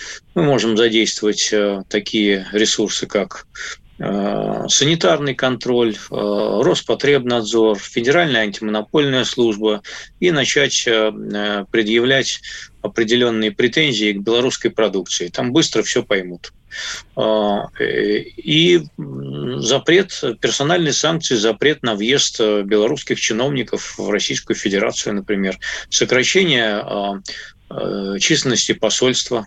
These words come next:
э, Белоруссии в России и так далее. Много мер есть. Надо хоть какие-то начать задействовать.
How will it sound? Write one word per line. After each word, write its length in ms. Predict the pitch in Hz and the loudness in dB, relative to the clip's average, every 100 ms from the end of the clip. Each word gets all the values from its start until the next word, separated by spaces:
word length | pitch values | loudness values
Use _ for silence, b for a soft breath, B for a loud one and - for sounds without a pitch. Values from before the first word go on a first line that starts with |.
| - | -6
э, 220 | - 107 101 | -4 -2 2
Белоруссии 640 | 107 110 107 104 - 110 | 4 4 2 0 0 0
в 100 | 104 | 2
России 520 | 110 101 107 104 98 - B B B - | 2 2 0 -2 -4 -10 B B B -6
и 60 | 120 | 0
так 200 | 202 196 | 2 2
далее. 240 | 147 101 | 2 2
Много 360 | 135 220 202 117 | 4 6 6 4
мер 240 | 165 101 | 2 0
есть. 400 | 95 - - - | -2 -6 -8 -8
Надо 360 | 143 117 135 131 | -8 -4 -2 0
хоть 200 | 147 - | -2 0
какие-то 480 | 160 139 131 101 | -2 0 -2 -2
начать 320 | 98 104 104 95 | -2 -2 -2 -2
задействовать. 720 | 104 107 98 - - - | -2 0 -2 -4 -6 -8